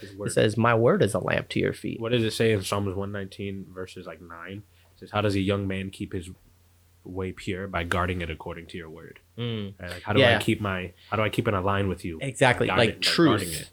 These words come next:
Speaker 1: it.
Speaker 2: It has a lot to do with truth.
Speaker 1: Truth,
Speaker 2: I'm
Speaker 1: yeah.
Speaker 2: telling you, that's a big part of it. Um, Isaiah forty-two sixteen, "And I will lead the blind in a way that they do not know,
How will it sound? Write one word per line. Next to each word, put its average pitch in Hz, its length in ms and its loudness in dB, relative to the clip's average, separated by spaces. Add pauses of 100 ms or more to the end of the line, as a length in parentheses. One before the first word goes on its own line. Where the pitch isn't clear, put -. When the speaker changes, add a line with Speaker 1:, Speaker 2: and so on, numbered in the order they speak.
Speaker 1:
it. 123 60 4
Speaker 2:
It 127 80 4
has 139 260 4
a 139 60 4
lot 127 380 4
to 139 80 4
do 123 300 4
with 113 300 4
truth. - 200 -10 (260)
Speaker 1:
Truth, - 520 -8
Speaker 2:
I'm 110 80 -10
Speaker 1:
yeah. 95 80 -14
Speaker 2:
telling 113 240 4
you, 107 160 -4 (120)
that's 113 220 0
a - 60 2
big 113 260 0
part 110 220 2
of 104 100 0
it. - 160 -2 (340)
Um, 120 320 4
Isaiah 135 300 6
forty-two 131 440 4
sixteen, 127 580 2 (200)
"And 117 140 4
I 120 160 6
will 123 400 6
lead 135 320 4
the 135 80 8
blind 123 540 2
in 120 180 -4
a 110 60 -2
way 113 160 4
that 117 160 4
they 113 100 6
do 113 160 4
not 113 160 6
know, 113 320 4